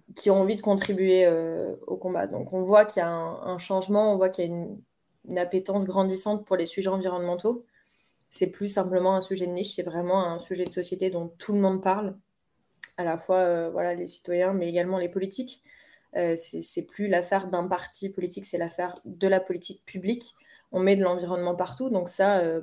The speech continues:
pour moi, c'est déjà une avancée, parce que l'environnement doit vraiment être intégré dans l'ensemble des politiques publiques.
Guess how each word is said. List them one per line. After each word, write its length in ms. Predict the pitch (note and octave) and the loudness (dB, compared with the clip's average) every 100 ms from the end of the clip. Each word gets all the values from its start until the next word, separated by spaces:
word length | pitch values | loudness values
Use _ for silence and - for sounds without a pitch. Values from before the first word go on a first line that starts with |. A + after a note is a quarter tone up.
| - | -8
pour 120 | E3+ | -6
moi, 120 | F3+ | -2
c'est 160 | G3+ E3+ | 0 0
déjà 260 | E3 F#3 F#3+ | 2 4 4
une 120 | F#3 | 2
avancée, 420 | E3 E3+ G3 G#3+ | -2 -4 -6 -4
parce 140 | - - | -2 -2
que 80 | F3+ | -2
l'environnement 560 | F3+ E3 E3+ F3 F#3 - E3+ | -4 -6 -8 -6 -8 -12 0
doit 280 | G3 G3+ | 4 4
vraiment 280 | G3+ F#3 F3+ | 2 -4 -6
être 180 | F3 - | -6 -8
intégré 300 | F3 F#3 F#3+ | -8 -4 -4
dans 140 | F#3+ E3 | -4 -2
l'ensemble 420 | E3+ F#3+ G3 G3 | -2 -2 0 -2
des 100 | F3+ | -2
politiques 380 | F3 E3+ - - | -4 -6 -8 -10
publiques. 420 | - F3 G3 - | -10 -8 -8 -12